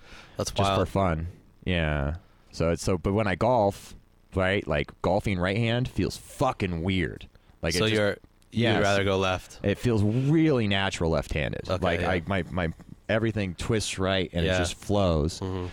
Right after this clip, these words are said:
Speaker 2: And when I do it right-handed, it's kinda like I'm, I'm trying to golf as
Speaker 1: Gotcha.
Speaker 2: opposed to just, like, naturally golfing.
Speaker 1: Yeah.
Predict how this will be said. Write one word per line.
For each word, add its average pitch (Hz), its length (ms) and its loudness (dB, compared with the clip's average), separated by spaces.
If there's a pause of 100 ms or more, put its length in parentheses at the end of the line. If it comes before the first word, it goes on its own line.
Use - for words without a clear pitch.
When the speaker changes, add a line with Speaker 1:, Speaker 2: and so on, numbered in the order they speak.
(160)
Speaker 2:
And 92 120 0
when 104 100 0
I 104 40 2
do 113 120 2
it - 20 2
right-handed, 110 580 2
it's 92 140 -2
kinda 117 300 0
like 92 160 0
I'm, 80 100 -4 (220)
I'm 87 160 -2 (100)
trying 82 640 0 (300)
to - 80 -4
golf 55 500 -4
as 85 80 2
Speaker 1:
Gotcha. 90 180 0
Speaker 2:
opposed 87 160 2
to 98 60 2
just, 80 280 -2
like, 78 280 -2 (100)
naturally 76 540 -4
golfing. - 380 -6
Speaker 1:
Yeah. 104 220 0